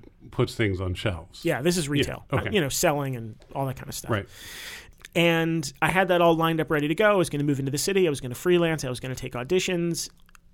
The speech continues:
Speaker 2: And then one day, I was sitting in front of my computer,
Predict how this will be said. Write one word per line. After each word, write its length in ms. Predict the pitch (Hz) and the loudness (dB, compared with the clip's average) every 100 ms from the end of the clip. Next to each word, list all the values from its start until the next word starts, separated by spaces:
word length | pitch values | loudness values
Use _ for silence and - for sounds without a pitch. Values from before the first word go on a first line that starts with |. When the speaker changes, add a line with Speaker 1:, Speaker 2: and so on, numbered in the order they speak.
| _ - | _ -6
Speaker 2:
And 180 | 165 | 0
then 180 | 170 170 | 2 2
one 220 | 196 262 | 2 4
day, 380 | 185 139 139 165 | 4 4 2 0
I 100 | 147 | 0
was 140 | 147 143 | -2 0
sitting 320 | - 202 175 | 0 0 0
in 80 | 156 | 0
front 180 | 160 147 | -2 -4
of 40 | |
my 120 | 131 | -4
computer, 640 | 131 131 175 147 131 156 | -8 -4 0 0 0 -4